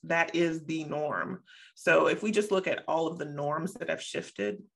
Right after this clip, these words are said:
completely agree. And I think you're right, NASA. Um, come to church the way you are would have never happened when I was a kid. I had those same ruffly white socks that you did.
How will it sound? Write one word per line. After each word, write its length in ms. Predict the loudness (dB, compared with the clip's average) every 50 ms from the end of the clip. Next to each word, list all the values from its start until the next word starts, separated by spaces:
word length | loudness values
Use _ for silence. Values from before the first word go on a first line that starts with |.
| _ _ _ _ _ _ -10
completely 540 | -8 -6 -4 0 0 0 0 0 0 -2
agree. 260 | -2 -2 -2 -2 0 0
And 100 | 0 0
I 60 | 2
think 220 | 2 0 0 0
you're 80 | -2 -2
right, 320 | -2 0 0 0 0 0
NASA. 500 | -2 -2 -2 -2 0 0 0 0 0 -2 -8 -14 -20 -20 -20 -8 -2 0
Um, 500 | 2 4 4 2 2 0 -4 -8 -8 -10 -12 _ -20 -20 -20 -20 _ _ -4
come 260 | 0 2 2 2 2
to 80 | 0 -2
church 480 | -2 2 4 6 6 6 4 4 2
the 80 | 2 4
way 140 | 6 6 4
you 220 | 4 2 0 0
are 280 | 0 2 2 2 0 0
would 160 | 0 0 0
have 140 | -2 -2 -4
never 400 | -6 -4 -2 0 0 0 0 0
happened 400 | 0 0 0 -2 -2 -6 -10 -8
when 100 | -6 -6
I 120 | -6 -4
was 120 | -6 -6 -6
a 80 | -6
kid. 420 | -6 -4 -4 -2 -2 -4 -4 -6 -8 _
I 140 | -4 -2 0
had 180 | 2 2 2 4
those 200 | 2 2 2 0
same 240 | -2 -2 -2 -2
ruffly 340 | 0 0 0 0 0 -2 -2
white 280 | 0 0 0 0 0 0
socks 280 | -2 -2 -2 -2 -4 -6
that 180 | -10 -8 -8 -8
you 100 | -8 -8
did. 400 | -8 -6 -4 -2 -2 -2 -2